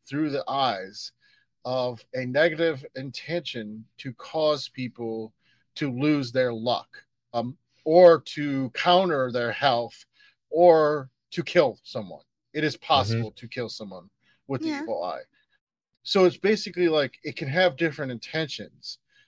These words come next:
Speaker 1: But for the most part, what people do is it's a curse of envy. Like, you have something I don't have, and it's basically like,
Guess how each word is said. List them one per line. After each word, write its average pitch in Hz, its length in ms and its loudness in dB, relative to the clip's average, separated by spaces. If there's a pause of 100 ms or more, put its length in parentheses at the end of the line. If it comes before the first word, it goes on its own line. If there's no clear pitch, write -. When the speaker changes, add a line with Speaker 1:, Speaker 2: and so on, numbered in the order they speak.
(180)
Speaker 1:
But 180 180 6
for 214 120 6
the 190 100 2
most 254 400 6
part, 95 320 -4 (400)
what 151 140 -4
people 202 300 -4
do 135 420 -4 (120)
is 131 520 -6
it's 131 240 -10
a 127 100 -8
curse - 360 -4
of 131 180 -4
envy. 135 420 -4 (160)
Like, 131 280 0
you 170 160 0
have 175 200 4
something 151 360 -4
I 139 140 -4
don't 139 220 -6
have, 185 420 2 (460)
and 139 140 -2
it's 131 140 -10
basically 147 460 -4
like, 131 420 -4